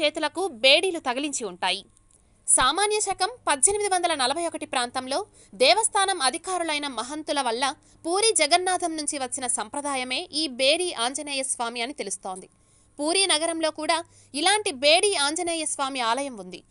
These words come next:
దాన్ని దరియా మహావీర దేవాలయం అని పిలుస్తారు. తిరుమలలోని ఆంజనేయ స్వామి ఆలయం ముఖమండపం, గర్భాలయం అని రెండు భాగాలుగా నిర్మించారు. గర్భాలయంలో సుమారు ఆరు అడుగుల ఎత్తున్న ఆంజనేయ స్వామి విగ్రహం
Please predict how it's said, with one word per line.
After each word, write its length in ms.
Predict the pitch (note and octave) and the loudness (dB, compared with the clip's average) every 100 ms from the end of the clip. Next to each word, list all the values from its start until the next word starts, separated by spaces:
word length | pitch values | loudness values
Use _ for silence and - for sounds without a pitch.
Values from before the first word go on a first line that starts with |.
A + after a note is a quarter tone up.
| _ _ - | _ _ -2
దాన్ని 280 | B3 B3+ D#4 E4+ _ - F#3+ A#3+ | 0 2 -2 -4 _ -20 0 2
దరియా 320 | D4+ F#4+ G4 G4+ A#3+ | 4 2 0 0 -4
మహావీర 480 | B3+ F4+ F4+ E4+ D#4+ B3 | 0 2 2 2 0 2
దేవాలయం 500 | B3+ D#4+ D#4+ C#4 D4 D#4 | 0 0 -2 -2 -4 -4
అని 100 | C4+ C#4+ | -6 -6
పిలుస్తారు. 420 | G3+ - F#3 F3+ - _ _ _ | -8 -6 -6 -8 -12 _ _ _
తిరుమలలోని 580 | D#4+ F#4 G#4+ G#4 F#4+ F#4 D4 | -2 0 2 4 4 2 0
ఆంజనేయ 380 | D4+ F4 E4 D#4 - | 0 -2 -2 -2 -2
స్వామి 280 | C#4 C#4+ C4 A#3 | -4 -2 -2 0
ఆలయం 260 | C#4+ D4 C4 | 0 -2 -4
ముఖమండపం, 560 | - C#4+ D#4 - D4 G4+ - - - C4 | -8 -8 -6 -6 -6 -8 -16 -20 2 2
గర్భాలయం 580 | B3+ D4+ F4+ F4 E4 B3+ | 2 0 0 2 2 0
అని 120 | C4+ D4 - - A#3 | -2 -2 -6 -8 0
రెండు 180 | C#4 F#4 D4 C4+ | 2 2 -2 0
భాగాలుగా 460 | C#4+ F4 F4 E4 C4 | 2 4 2 0 -2
నిర్మించారు. 500 | F#3+ G3+ G#3 F#3+ - _ _ _ G3+ | -6 -6 -8 -8 -12 _ _ _ 0
గర్భాలయంలో 680 | A#3 A#3+ F4+ F#4 F4 D#4+ F4 A4 | 2 2 0 2 2 2 0 0
సుమారు 320 | F4+ F#4 F#4+ E4+ C4 | 0 2 2 4 6
ఆరు 160 | E4 F4 | 6 4
అడుగుల 240 | D#4 F4+ F4 C4+ | 0 0 0 0
ఎత్తున్న 260 | C#4 E4 D#4+ C4+ | -2 -4 -4 -2
ఆంజనేయ 340 | D4+ E4+ D#4+ D4+ | -2 -2 -2 -2
స్వామి 220 | C#4+ B3+ A#3 | -4 -4 -6
విగ్రహం 340 | G#3+ C4+ C#4+ | -4 -4 -6